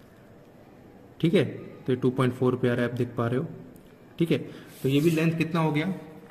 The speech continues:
वन पॉइंट फ़ोर centimeter, बराबर। मतलब आप समझ पा रहे हो ना, ज़ीरो से मैंने रखा हो तो आपको exact पता चलता।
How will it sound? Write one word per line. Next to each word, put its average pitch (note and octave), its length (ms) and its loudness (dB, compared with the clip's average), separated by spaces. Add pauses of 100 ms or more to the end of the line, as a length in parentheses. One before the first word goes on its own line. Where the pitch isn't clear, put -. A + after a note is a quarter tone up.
(300)
वन C#3+ 260 2
पॉइंट D3+ 300 -2
फ़ोर C3 240 -2
centimeter, A2+ 540 -6 (1500)
बराबर। C#3 340 -2 (1080)
मतलब A#2+ 200 -2
आप C3 80 0
समझ D#3 240 4
पा D#3+ 120 4
रहे C#3 80 6
हो G3 60 4
ना, A#3+ 100 10
ज़ीरो D#3+ 280 8
से F#3 120 6
मैंने F3+ 220 8
रखा E3+ 220 4
हो E3+ 80 6
तो E3+ 140 4
आपको E3 260 6
exact C#3+ 280 4
पता C3 180 4
चलता। B2+ 360 4